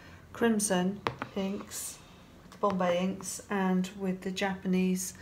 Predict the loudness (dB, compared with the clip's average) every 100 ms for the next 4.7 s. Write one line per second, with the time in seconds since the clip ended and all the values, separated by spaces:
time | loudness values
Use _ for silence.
0 | -18 -18 -18 -4 0 0 0 -2 2 4
1 | 4 0 -4 -6 -4 -2 2 0 0 0
2 | 0 0 0 0 0 -2 -4 -2 0 -2
3 | -2 -4 -4 -2 -2 0 2 2 2 2
4 | 2 0 0 2 0 -2 -12